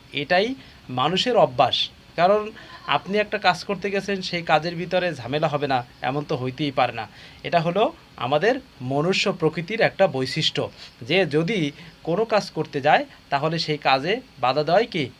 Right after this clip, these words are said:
মানুষের ধর্ম বা মানুষের প্রতিনিয়ত কাজ। এজন্য বন্ধুরা, আপনি যদি কোনো কাজ করেন, তাহলে আপনার সেই কাজে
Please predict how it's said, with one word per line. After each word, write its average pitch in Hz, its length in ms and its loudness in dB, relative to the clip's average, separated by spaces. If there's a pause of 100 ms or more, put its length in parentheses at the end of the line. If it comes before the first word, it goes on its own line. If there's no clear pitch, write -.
(160)
মানুষের 143 460 0 (320)
ধর্ম 180 340 6
বা 139 180 4
মানুষের 160 420 0 (260)
প্রতিনিয়ত 170 480 -2 (100)
কাজ। 156 240 6 (540)
এজন্য 240 240 6
বন্ধুরা, 180 320 6
আপনি 160 260 6
যদি 196 200 -4
কোনো 170 220 -4
কাজ 160 220 2
করেন, 185 360 0 (200)
তাহলে 143 260 2
আপনার 151 340 2
সেই 151 220 -2
কাজে 143 440 0